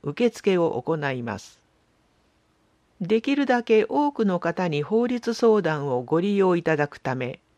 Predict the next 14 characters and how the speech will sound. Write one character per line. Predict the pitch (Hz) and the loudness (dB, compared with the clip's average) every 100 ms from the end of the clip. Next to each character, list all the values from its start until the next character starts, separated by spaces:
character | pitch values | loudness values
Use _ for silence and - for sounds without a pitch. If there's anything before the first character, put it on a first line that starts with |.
| _ _ _ | _ _ _
同 | 170 196 247 247 | 0 4 6 4
一、 | 220 - 196 190 - _ | 0 -4 0 0 -2 _
同 | 156 208 277 | 0 4 4
種 | - 254 | 2 4
の | 233 - | 4 4
案 | 214 233 | 2 2
件 | 233 220 208 | 4 4 4
に | 208 | 2
つ | - 214 | 2 2
い | 165 | 2
て、 | - 135 123 - _ _ _ _ _ | -4 -6 -6 -10 _ _ _ _ _
反 | 196 247 277 | 0 2 2
復 | 269 254 240 | 0 0 0
的、 | 214 208 185 170 | 0 0 -2 -4